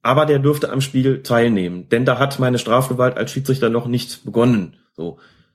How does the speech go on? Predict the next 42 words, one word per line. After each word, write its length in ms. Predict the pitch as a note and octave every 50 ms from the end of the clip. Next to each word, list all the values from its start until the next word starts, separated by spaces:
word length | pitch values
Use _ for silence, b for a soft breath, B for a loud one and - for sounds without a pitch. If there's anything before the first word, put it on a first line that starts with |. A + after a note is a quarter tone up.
| b _ _
Immer, 220 | - A#2 B2 A2+ F2
immer 160 | B2 B2+ A#2
so 80 | A#2+ A#2
schön 180 | - B2 A2
sagt 200 | A#2 C#3+ C#3+ C#3+
in 80 | D#3 C#3
Schiedsrichterkreisen, 680 | D3 D3+ C#3 D3 C3+ C#3 C#3+ C3 - C3+ C3+ C3+ C3
wie 60 | A2+ A#2
lange 280 | A2+ C3 D3+ E3 D#3 C3
der 100 | B2 A#2+
dann 160 | A#2+ A#2 A2+
dabei 340 | A2+ A2 G#2+ A2+ A#2 B2 C3+
ist, 140 | C#3+ C#3
ist 140 | C#3 C#3 C#3
nochmal 160 | C3+ A2+ G#2+
eine 140 | G#2+ G#2+ G2
andere 280 | D#2 A#2 D3 F3 E3+ E3
Frage, 420 | - - D#3+ E3 E3+ E3 E3+ -
aber, 360 | F#2+ B2+ B2+ C3+ C3+ C3+ C3+ B B B B
<laughs> 220 | B B B B3+ -
äh, 220 | A#2+ B2 A#2+ A#2+ A#2+ - - -
da 140 | - A#2+ C3+
beginnt 280 | C#3+ D3 C#3 D3+ C#3+ C3+
die 40 | C#3
Strafgewalt 600 | C#3 C#3 C3+ C#3 C3+ C3+ C3 B2 A#2+ A2+ A#2 -
noch 120 | G#2 F#2+ -
nicht. 260 | C3 F#3 G3+ - -
Das 120 | C#3 C#3
heißt, 240 | C#3+ C#3 C#3+ C#3 -
erst 200 | - C#3+ D3 C#3+
wenn 80 | D3+ D3
ich 100 | C#3+ C3+
den 120 | - C3
Platz 280 | C3+ C3+ C3+ C3+ - -
zum 140 | - C3+ B2+
Spielbeginn 480 | - - C#3 D3 C3+ B2+ A#2+ A#2 A#2
betrete, 600 | A2 G#2+ - - B2+ C3 C#3+ C#3 D#3 D#3 D3 C#3 C#3+ B B B B B B
darf 240 | - A#2 B2+ C3+ C3+
ich 120 | C3 -
auch 300 | - A2 A2+ G#2+ - -
Karten 360 | _ - A#2+ A#2 A#2 - G2 F#2
zeigen 520 | - - C3 D3 F3 F#3 G#3+ A3+ A3+ A3